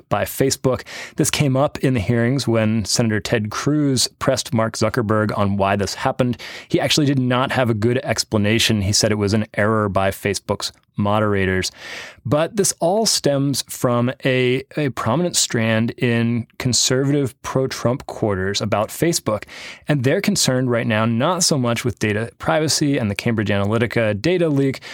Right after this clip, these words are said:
They're concerned with the idea that Facebook is biased against conservatives and has been for years. And we're fortunate to have here with us today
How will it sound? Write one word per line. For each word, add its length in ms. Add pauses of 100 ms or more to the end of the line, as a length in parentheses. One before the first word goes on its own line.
(160)
They're 140
concerned 560
with 220
the 100
idea 220
that 100
Facebook 560 (100)
is 340 (240)
biased 460
against 400
conservatives 720
and 80
has 260
been 200
for 120
years. 460 (460)
And 300
we're 140
fortunate 440
to 80
have 260
here 220
with 160
us 160
today 500